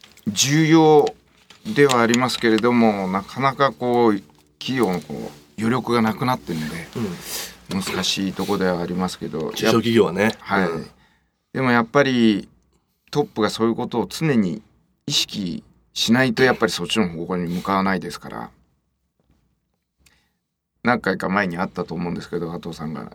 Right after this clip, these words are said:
Speaker 1: やっぱりあの、トップの、まあ、器というような言い方もされますけど、人間性と言いますか。
Speaker 2: はい。
Speaker 1: やっぱりそれを高めていくことしか、
Speaker 2: はい。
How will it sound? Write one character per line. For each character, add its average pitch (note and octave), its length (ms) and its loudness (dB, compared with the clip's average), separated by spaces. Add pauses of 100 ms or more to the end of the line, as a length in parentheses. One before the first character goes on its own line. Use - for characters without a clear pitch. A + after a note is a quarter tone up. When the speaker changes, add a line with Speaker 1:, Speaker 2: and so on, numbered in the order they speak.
(100)
Speaker 1:
や - 80 -12
っ - 20 -10
ぱ F#2 140 -6
り - 100 -6
あ D#2 100 -10
の、 A1+ 280 -12 (1040)
ト E3+ 100 2
ッ - 20 4
プ - 200 -4
の、 F#2+ 280 0 (760)
ま G#2+ 120 2
あ、 - 40 0
器 C3+ 440 2
と D#3 120 2
い D#3 80 4
う - 20 6
よ E3 100 8
う - 20 4
な G#2+ 80 4
言 G2+ 100 -2
い F#2+ 60 -4
方 B2 280 2
も A2+ 200 2
さ A2 180 -2
れ A#2+ 60 2
ま C3 140 2
す - 80 -6
け A2 100 2
ど、 F#2 100 -2
人 A2 240 4
間 A#2+ 140 4
性 A#2+ 180 2
と G#2+ 100 -6
言 F#2 100 -4
い G#2 40 -2
ま F#2+ 80 -8
す - 100 -8
か。 - 220 -8 (240)
Speaker 2:
は A2+ 120 -4
い。 - 20 -2
Speaker 1:
や E2 80 -6
っ - 20 -20 (340)
ぱ C#3 100 2
り C3 40 0
そ - 180 0
れ F3+ 80 4 (120)
を E3 180 4 (300)
高 G3 240 2
め F3+ 140 8
て B2+ 140 0
い A#2 80 4
く - 80 -8
こ D#3 120 2
と D3 100 4
し - 120 2
か、 C3+ 100 -2
Speaker 2:
は G#2 500 -4
い。 D#2+ 60 -14